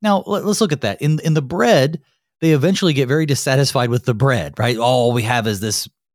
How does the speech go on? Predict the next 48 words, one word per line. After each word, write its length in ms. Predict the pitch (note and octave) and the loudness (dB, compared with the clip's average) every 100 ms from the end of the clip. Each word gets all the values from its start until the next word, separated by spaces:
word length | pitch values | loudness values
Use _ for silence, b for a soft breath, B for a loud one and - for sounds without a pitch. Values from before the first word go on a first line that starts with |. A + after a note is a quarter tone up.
| _ C#3 | _ 0
<laughs> 540 | C3+ B2+ D#3+ C#3+ - | 2 2 0 -2 -4
bread 460 | B2 C#3+ C3 D#3 C#3+ | -6 -2 0 0 0
from 220 | C#3+ A#2+ | 0 0
heaven 440 | A2 D3+ C#3 A#2 | 0 2 2 0
to 160 | B2 G2+ | -2 -4
eat, 180 | G2 G2+ | -6 -4
which 200 | A2 A2 | -6 -8
is 80 | |
kind 220 | G#2+ D3+ D3 | -4 -4 -2
of 80 | |
a 80 | G#2 | -4
silly 480 | F#2+ C3+ C3+ G#2+ F#2 _ _ | -6 -4 -2 -4 -6 _ _
statement, 640 | - - C3 D3 F2 D#3 - B B B _ | -18 -4 -2 -2 -6 -14 -16 B B B _
but 120 | D3 | 0
they 100 | F3+ | 2
do. 160 | C#3+ A2 | 4 2
They're 140 | G#2 | 2
gonna 120 | A2+ | 2
eventually 380 | A2+ B2+ C#3 C3+ | 0 0 -2 -4
get 140 | A#2+ - | -4 -4
tired 260 | A#2 G#2+ | -2 -2
of 60 | F#2+ | -4
the 80 | F2+ | -6
bread. 380 | G#2 G2 D#2 _ b b b b D#3 | -4 -6 -8 _ b b b b 0
In 100 | F#3 | 2
this 160 | C#4 | 2
case, 500 | - D3 A#2 B2 - - _ _ _ _ | 0 -2 -2 -2 -6 -12 _ _ _ _
you 80 | E3+ | -10
know, 100 | D#3+ - | -8 -8
it, 140 | C#3 - | -12 -12
it, 160 | - - | -14 -4
it 100 | E3 | -4
appears 380 | C#3 A#3+ C#4 A3 | -4 -4 -2 -2
that 200 | E3+ C3 | -4 0
there 180 | D3+ D3 | 0 2
was 240 | B2+ G2+ | 0 -2
no 460 | A2 B2+ E3+ F3 E3+ | -2 2 4 4 2
water 480 | A#2 C3 D3 D3+ | 2 2 4 2
for 140 | C#3 C#3+ | 0 -2
the 100 | C#3 | -2
people 380 | - A#2+ B2 A#2 | -2 -4 -4 -6
to 140 | - | -6
drink. 440 | G#2+ A#2 D#3 A#2+ G2+ | -6 -2 0 0 -2
That's 160 | A#2 | -8
how 200 | - A#2+ | -4 -4
the, 200 | A2 G#2+ - | -2 -6 -6
the 120 | G#2 | -12
text 640 | - B2+ B2 - - | -12 -10 -10 -12 -16